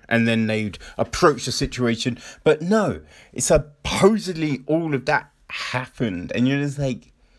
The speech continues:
"Wait, that makes no sense." And it meant to be, un-, like, you just, bl-, what? Huh? What's happening here?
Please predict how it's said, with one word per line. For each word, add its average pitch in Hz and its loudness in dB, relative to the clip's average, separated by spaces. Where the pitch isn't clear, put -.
"Wait, 151 -2
that 160 -2
makes 156 -6
no 156 0
sense." - -6
And 151 0
it 156 -2
meant 160 -2
to 135 -6
be, 135 -2
un-, 147 -2
like, 135 0
you 147 -2
just, 147 -6
bl-, 127 0
what? 180 2
Huh? 220 4
What's 147 0
happening 120 -2
here? 92 -6